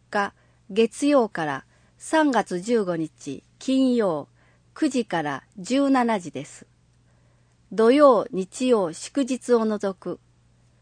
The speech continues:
ただし、二月二十四日日曜、および三月三日日曜は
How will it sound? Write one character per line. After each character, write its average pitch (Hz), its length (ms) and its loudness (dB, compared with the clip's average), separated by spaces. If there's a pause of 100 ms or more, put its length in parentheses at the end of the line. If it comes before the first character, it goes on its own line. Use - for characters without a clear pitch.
(340)
た 277 120 0
だ 233 140 2
し、 160 320 -6 (380)
二 247 100 4
月 294 300 4
二 269 180 4
十 180 260 -4
四 170 160 -4 (140)
日 165 160 -4
日 185 400 -6
曜、 170 320 -4 (320)
お 285 140 6
よ 233 160 6
び 160 200 -4 (200)
三 302 340 2
月 190 300 -2
三 175 140 -2
日 - 220 -6
日 190 380 -6
曜 196 220 0
は 143 200 -6